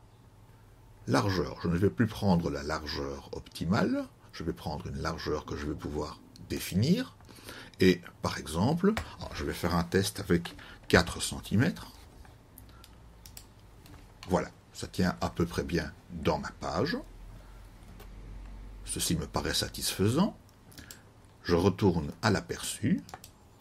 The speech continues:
Et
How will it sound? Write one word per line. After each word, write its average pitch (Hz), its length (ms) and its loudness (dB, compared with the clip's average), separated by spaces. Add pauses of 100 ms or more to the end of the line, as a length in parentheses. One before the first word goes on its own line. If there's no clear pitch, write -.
(2750)
Et 87 340 6